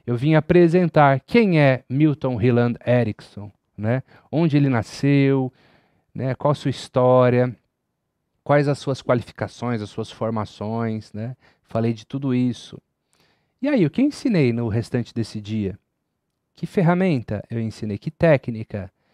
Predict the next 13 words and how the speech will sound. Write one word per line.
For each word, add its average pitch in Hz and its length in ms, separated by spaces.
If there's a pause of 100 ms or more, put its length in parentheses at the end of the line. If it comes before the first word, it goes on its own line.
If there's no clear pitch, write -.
(220)
O 127 80
que 202 260
nós 139 200
fizemos? 113 760 (440)
O - 40
que - 120
nós 208 160
fizemos 143 420
na 123 140
terça-feira, 123 800
que - 100
foi 113 340 (400)
na, 107 540